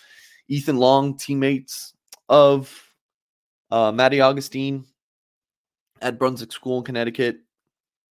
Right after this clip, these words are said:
I mean, I think for both kids, it's, like, Notre Dame, Michigan, Ohio State. Like, it, it's kinda interesting.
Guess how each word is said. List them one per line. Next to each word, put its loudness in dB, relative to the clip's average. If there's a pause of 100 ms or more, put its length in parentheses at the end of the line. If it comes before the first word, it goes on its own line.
(500)
I -10
mean, -4
I -4
think -8
for -6
both -4
kids, -6
it's, -14
like, -10
Notre -10
Dame, -14
Michigan, -18
Ohio -16
State. -16
Like, -16
it, -20
it's -16
kinda -16
interesting. -18